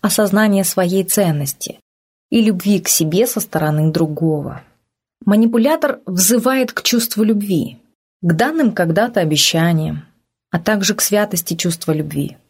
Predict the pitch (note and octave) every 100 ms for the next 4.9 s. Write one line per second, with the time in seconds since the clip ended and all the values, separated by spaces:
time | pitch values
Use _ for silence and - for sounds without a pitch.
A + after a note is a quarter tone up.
0 | _ F#3 E3 - D3+ F3 B3 - E3+ E3+
1 | D#3+ D#3 - D3+ D3 C#3+ C3+ C#3+ - _
2 | _ _ _ _ - F#3+ A#3 A3 F#3+ F3+
3 | E3+ F3 E3+ E3 D3+ E3+ E3+ E3+ E3 F3+
4 | D#3 D3 C#3+ D3+ D#3 A3 F3+ D3 D3